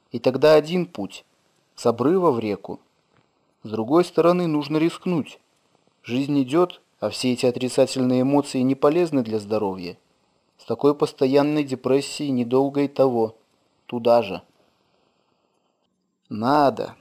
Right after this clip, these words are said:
надо присмотреть себе пару и жениться по любви, как завещала мать.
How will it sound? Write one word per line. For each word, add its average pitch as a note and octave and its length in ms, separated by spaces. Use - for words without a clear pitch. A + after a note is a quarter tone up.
надо E3 400
присмотреть D3 640
себе A#2 200
пару C#3+ 520
и A#2+ 80
жениться A2+ 520
по - 140
любви, G#2+ 500
как G#2+ 200
завещала A2 640
мать. F#2 400